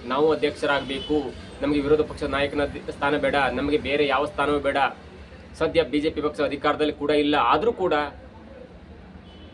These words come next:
ಬಿ ಜೆ ಪಿ ರಾಜ್ಯ ಘಟಕದ ಅಧ್ಯಕ್ಷ ನಾನು ಆಗ್ಬೇಕು ಎನ್ನುವ ದೊಡ್ಡ ಕುತೂಹಲದ ಒಂದು ನಡೆ ಇದೆಯಲ್ಲ, ಅದಕ್ಕೆ ಕಾರಣ ದೊಡ್ಡದೇ ಇದೆ. ಅದನ್ನ ಹೇಳ್ತೇನೆ ನೋಡಿ. ಹೇಳಿ ಕೇಳಿ, ಯತ್ನಾಳ್ ಅವರನ್ನು ಬಿಡಿ ಅಥವಾ ವಿಜೇಂದ್ರ ಅವರನ್ನು ಬಿಡಿ, ಬಿ ಜೆ ಪಿಯಲ್ಲಿ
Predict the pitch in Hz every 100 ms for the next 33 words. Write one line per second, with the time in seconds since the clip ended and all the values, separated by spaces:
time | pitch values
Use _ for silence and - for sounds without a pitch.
0 | - 151 151 151 151 139 147 131 147 147
1 | 135 131 127 151 147 131 131 135 131 135
2 | 123 139 175 170 151 156 147 147 151 156
3 | - 202 202 175 202 190 180 170 170 147
4 | - - 147 156 135 151 180 139 131 151
5 | 123 - - - 135 139 143 143 - -
6 | 180 175 156 135 127 147 165 151 127 -
7 | 147 143 143 143 127 - - - 156 175
8 | 170 220 220 170 143 185 - - - -
9 | 151 180 175 165 156 165 156 151 139 156
10 | 156 151 151 127 110 - - - - -
11 | - - - - - - - 180 226 -
12 | 175 165 202